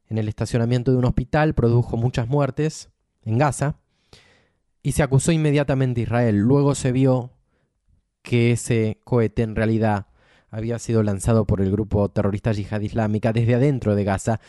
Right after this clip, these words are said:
que iba dirigido hacia Israel, pero el, el cohete falló, como se estima que sucede entre el quince y el veinticinco por ciento de las veces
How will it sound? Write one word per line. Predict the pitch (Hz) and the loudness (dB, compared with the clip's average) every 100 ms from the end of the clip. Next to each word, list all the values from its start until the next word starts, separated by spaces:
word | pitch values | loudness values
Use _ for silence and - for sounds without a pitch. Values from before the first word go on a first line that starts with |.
| - _ | -20 _
que | 135 131 | 0 2
iba | 175 135 117 | 2 2 0
dirigido | 117 110 143 135 | 0 -2 0 -2
hacia | - 131 | -2 -6
Israel, | 123 117 117 120 - _ | -2 -2 -2 -6 -14 _
pero | - 117 | 0 2
el, | 113 117 - | 0 -4 -4
el | 123 104 | -6 0
cohete | 123 120 127 | 2 2 0
falló, | - 113 156 123 104 _ _ _ - | -2 0 0 0 -4 _ _ _ -4
como | 123 113 | -2 0
se | - | -2
estima | 95 - 139 123 | -6 -4 -2 0
que | 113 | -2
sucede | 107 104 127 | -6 -2 0
entre | 117 113 | 0 -2
el | 107 - | -6 -2
quince | 170 170 - | 0 0 0
y | 117 | -2
el | 104 | 0
veinticinco | 110 104 104 139 107 | -2 -4 -4 -2 -2
por | 107 | -2
ciento | 127 123 | 0 0
de | |
las | 123 120 | 2 2
veces | 151 117 107 101 | 2 2 -2 -4